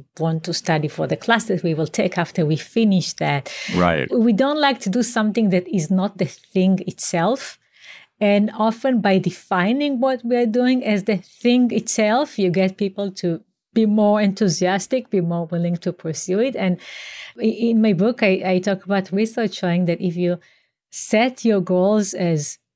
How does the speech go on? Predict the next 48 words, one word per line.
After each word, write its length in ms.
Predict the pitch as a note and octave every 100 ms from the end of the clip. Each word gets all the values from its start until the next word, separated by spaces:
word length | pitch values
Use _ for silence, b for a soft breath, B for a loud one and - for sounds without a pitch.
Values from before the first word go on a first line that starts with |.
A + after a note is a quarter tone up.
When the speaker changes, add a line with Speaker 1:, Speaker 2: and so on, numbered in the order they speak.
| _ F3
Speaker 1:
what 280 | A#3 B3+
you 80 | C4
are 80 | B3
trying 380 | A#3+ A#3+ B3 C4
to 120 | A#3
achieve 540 | G#3+ G3 - D4 B3+ F3+
and 240 | F#3+ F3+
not 280 | F#3+ G#3 -
the 100 | F3+
means, 420 | F#3+ A#3+ G#3 F#3+
not 260 | F3+ F#3+ -
the 100 | F3
way 400 | C#3+ F#3 G#3+ A3+
there, 340 | D#3 D3 D3
not 360 | D3 D3+ F#3 F#3+
the, 180 | D#3 C#3+
the, 100 | B2+ D3+ - -
you 120 | D3+ D3
know, 100 | D3
the 80 | D#3+
shipping, 540 | - C4 - D#3+ D3+
<laughs> 240 | C3 - -
uh, 380 | E3+ E3+ - -
then 640 | F3 E3+ F3+ F3+ F3+ -
you're 200 | F#3+ G3
going 220 | F#3 F#3+ G3+
to 60 |
be 140 | G3+ G#3+
more 200 | G#3+ A3
motivated. 600 | A#3+ C4+ B3 D#3+ D#3 D3
You're 120 | D#3+
going 220 | E3 F#3+
to 80 | G3
invest 420 | G3+ E3+ G#3 -
more. 220 | F#3+ D3+ D#3+ _ -
Speaker 2:
Tell 180 | F3+ B3+
us 80 |
about, 200 | A#3 E3+
there's 140 | C3+ A2+
a 60 |
very 340 | F#2+ G2+ E3 D3+
intriguing 380 | A#2+ A#2 G2+ F#2+
study 260 | - F#2+
that 120 | F#2
you 120 | E2 E2
did 460 | D#2+ F2 E2 D2 - _ _ _ _ -
dealing 420 | A2 A#2 A2 G#2
with 260 | F2+ F2 -